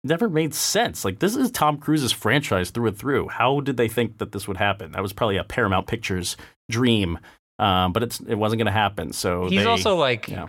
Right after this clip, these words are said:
Speaker 2: uh, like, say what you will, good actor, Jeremy Renner, not charismatic in the least.
Speaker 1: I think
Speaker 2: Like,
Speaker 1: about that a lot. Like,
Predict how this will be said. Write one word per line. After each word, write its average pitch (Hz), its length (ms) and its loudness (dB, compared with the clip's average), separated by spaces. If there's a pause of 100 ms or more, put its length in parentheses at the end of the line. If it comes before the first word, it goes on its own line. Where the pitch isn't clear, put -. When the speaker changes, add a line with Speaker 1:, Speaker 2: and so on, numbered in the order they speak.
Speaker 2:
uh, 135 220 0
like, 139 160 0
say 208 160 -2
what 185 140 2
you 139 80 0
will, 127 320 0
good 151 200 0
actor, 135 380 0
Jeremy 131 280 2
Renner, 127 480 2
not 214 640 -2
charismatic 139 760 2 (360)
in 156 160 2
the 143 80 4
least. 120 600 0 (200)
Speaker 1:
I - 60 2
think 143 80 0
Speaker 2:
Like, 131 140 4
Speaker 1:
about 151 160 0
that 120 140 2
a 98 60 0
lot. 95 320 2
Like, 92 260 -2